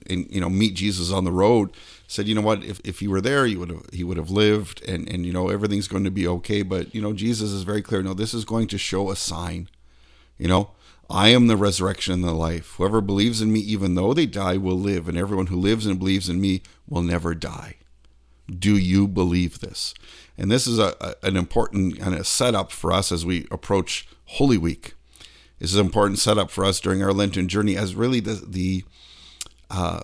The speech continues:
the, the readings intensify for us, uh, as we approach the Easter Triduum.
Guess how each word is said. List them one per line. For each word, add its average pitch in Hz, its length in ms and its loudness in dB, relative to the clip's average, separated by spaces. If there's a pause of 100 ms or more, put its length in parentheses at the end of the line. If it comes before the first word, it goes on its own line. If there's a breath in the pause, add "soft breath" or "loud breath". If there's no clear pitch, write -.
the, 98 420 -4
the 101 140 0
readings 120 460 2
intensify 101 880 0
for 80 240 -4
us, 95 380 -2 (560 soft breath)
uh, 95 240 0
as 101 180 0
we 98 140 4
approach 98 540 2
the 92 300 0
Easter 95 300 -2
Triduum. 101 480 2